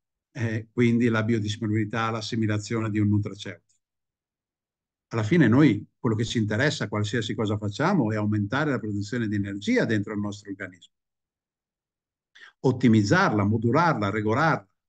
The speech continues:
Ecco perché si parla poi di medicina di regolazione anche, attraverso moltissimi nutraceutici, no? Come sapete ci sono varie scuole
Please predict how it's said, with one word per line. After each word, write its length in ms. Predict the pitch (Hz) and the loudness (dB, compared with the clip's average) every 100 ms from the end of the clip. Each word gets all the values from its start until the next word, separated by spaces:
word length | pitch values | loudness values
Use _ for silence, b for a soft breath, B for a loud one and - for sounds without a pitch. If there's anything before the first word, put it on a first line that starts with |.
| _ _ _ - | _ _ _ -14
Ecco 220 | 127 117 | -8 -6
perché 160 | 110 | -6
si 140 | 110 104 | -6 -4
parla 240 | 117 110 | -2 -2
poi 160 | 107 113 | -2 0
di 100 | 107 | 0
medicina 520 | 107 101 101 120 113 | 0 -2 -2 -4 -2
di 80 | 104 | -2
regolazione 720 | 104 107 98 - 220 139 98 | -2 -4 -6 0 0 2 -2
anche, 200 | 92 _ _ _ _ _ _ _ _ _ _ _ - | -6 _ _ _ _ _ _ _ _ _ _ _ -14
attraverso 560 | 120 117 113 110 113 | -8 -4 -2 -2 -2
moltissimi 540 | 104 101 110 104 104 101 | -2 -2 -4 -6 -2 0
nutraceutici, 1080 | 104 101 101 - 117 110 107 104 - 107 - _ - | 0 -2 -6 -4 -2 -2 -4 -8 -8 -10 -12 _ -14
no? 400 | 117 120 117 _ - | -6 -6 -6 _ -6
Come 160 | 107 | -2
sapete 380 | 104 98 113 104 | -2 -4 -6 -6
ci 60 | 101 | -6
sono 160 | 104 | -6
varie 200 | 98 95 | -6 -6
scuole 480 | 95 - 160 104 - | -6 0 2 0 -4